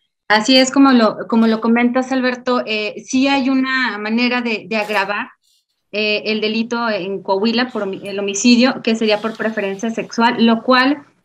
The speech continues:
eh, no, no es incorrecto, solo que es limitado, porque solamente, pues, deja fuera una gran gama de las personas, solamente es, eh, gay o lesbiana, y la, la demás gama, pues, queda fuera. Eh,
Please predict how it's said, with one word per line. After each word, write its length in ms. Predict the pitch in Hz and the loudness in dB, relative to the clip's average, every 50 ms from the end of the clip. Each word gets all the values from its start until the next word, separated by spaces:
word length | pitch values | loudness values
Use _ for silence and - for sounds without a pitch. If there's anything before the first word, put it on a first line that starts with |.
| _ _ _ _ - - - _ _ _ _ _ - | _ _ _ _ -12 -12 -12 _ _ _ _ _ 0
eh, 240 | 226 233 233 226 240 | 2 4 4 6 6
no, 300 | 254 262 262 277 285 285 | 8 10 10 10 8 8
no 180 | 285 285 311 | 8 8 8
es 140 | 339 349 349 | 8 6 4
incorrecto, 560 | - - - 302 247 247 233 233 - 233 208 | 0 -2 -2 0 0 0 -2 -2 -4 -4 -4
solo 280 | 175 - 262 254 269 277 | -2 0 0 0 0 2
que 140 | - 311 285 | 2 2 2
es 140 | 277 262 254 | 2 2 0
limitado, 760 | 269 269 294 277 247 226 240 - 240 226 226 226 254 302 - _ _ _ _ - - | 2 4 4 4 4 2 2 0 2 2 2 0 -2 -6 -8 _ _ _ _ -20 -12
porque 280 | - - 233 226 233 226 | -8 -6 -6 -4 -4 -4
solamente, 800 | 226 254 254 247 262 262 254 247 240 240 240 233 233 226 - 175 | -2 -2 0 2 2 2 2 0 0 0 -2 -2 -2 -2 -4 -4
pues, 220 | - 220 208 196 190 | -4 -4 -4 -2 -2
deja 220 | 233 240 240 311 | -2 0 0 0
fuera 280 | 311 - 269 254 269 269 | 0 0 0 0 2 0
una 220 | 254 247 247 247 | 0 0 0 0
gran 260 | 233 226 220 220 226 | -2 -4 -6 -6 -4
gama 260 | 220 220 214 220 226 | -4 -4 -4 -4 -4
de 80 | 233 220 | -4 -6
las 140 | 190 185 180 | -6 -8 -8
personas, 420 | - - 196 - 226 226 240 240 | -10 -10 -6 -4 -2 -2 -2 -2
solamente 560 | 240 240 226 233 240 233 226 226 226 226 226 | -2 -2 -2 -2 -2 -2 -4 -2 -2 0 0
es, 100 | 226 220 214 | 0 -2 -4
eh, 280 | - - 160 - - 226 | -8 -10 -10 -12 -12 -12
gay 440 | 202 190 233 247 262 285 339 339 - - - _ _ _ - | -6 -2 0 2 2 2 0 -2 -6 -18 -20 _ _ _ -6
o 120 | - 214 | -4 -2
lesbiana, 580 | 220 214 208 202 214 240 233 233 247 269 285 - | -2 -2 -2 0 0 0 2 2 2 2 0 0
y 360 | - 220 220 226 233 - - - | -2 -4 -2 -2 -2 -4 -4 -6
la, 440 | 214 214 208 202 196 196 190 185 - _ _ _ _ _ | -6 -4 -4 -4 -4 -6 -6 -8 -10 _ _ _ _ _
la 120 | - 190 202 | -4 -2 0
demás 300 | 208 214 214 214 220 226 | 0 2 2 0 2 2
gama, 260 | 240 233 233 240 240 | 2 2 0 0 -4
pues, 160 | 226 202 202 | -6 -8 -6
queda 520 | - - 220 214 214 214 214 208 190 - 175 | -2 2 2 4 4 4 4 2 2 -2 -4
fuera. 520 | - - 240 240 233 233 254 277 285 269 - | -4 -2 0 0 2 0 0 -2 -2 -6 -8
Eh, 460 | 185 196 196 190 185 185 180 - - | -8 -6 -6 -6 -6 -6 -8 -10 -8